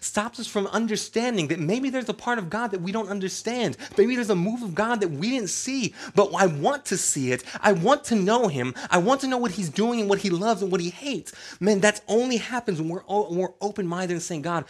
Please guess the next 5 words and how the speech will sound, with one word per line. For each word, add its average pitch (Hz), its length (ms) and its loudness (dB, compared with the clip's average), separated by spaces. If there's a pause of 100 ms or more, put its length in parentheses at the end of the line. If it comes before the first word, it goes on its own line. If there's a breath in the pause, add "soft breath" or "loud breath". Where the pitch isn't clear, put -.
(120)
show 180 400 -2
me 190 160 0
who 135 360 0 (240 loud breath)
you 127 340 -2 (220 soft breath)
are." 160 380 2